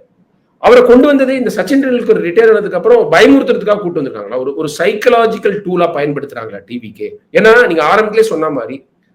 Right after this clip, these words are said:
ஸ்ட்ராட்டஜிஸ்ட்னா பிரசாந்த் கிஷோர். ஏன்னா, அதுக்கு முன்னாடி இருந்திருக்கலாம்,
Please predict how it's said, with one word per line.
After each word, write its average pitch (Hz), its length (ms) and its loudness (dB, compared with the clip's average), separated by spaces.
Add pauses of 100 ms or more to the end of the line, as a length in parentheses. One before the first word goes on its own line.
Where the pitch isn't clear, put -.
(340)
ஸ்ட்ராட்டஜிஸ்ட்னா 190 1000 -2 (220)
பிரசாந்த் 151 400 -6
கிஷோர். 98 320 -20
ஏன்னா, - 60 -14
அதுக்கு 190 320 -2
முன்னாடி 240 280 2
இருந்திருக்கலாம், 247 580 -2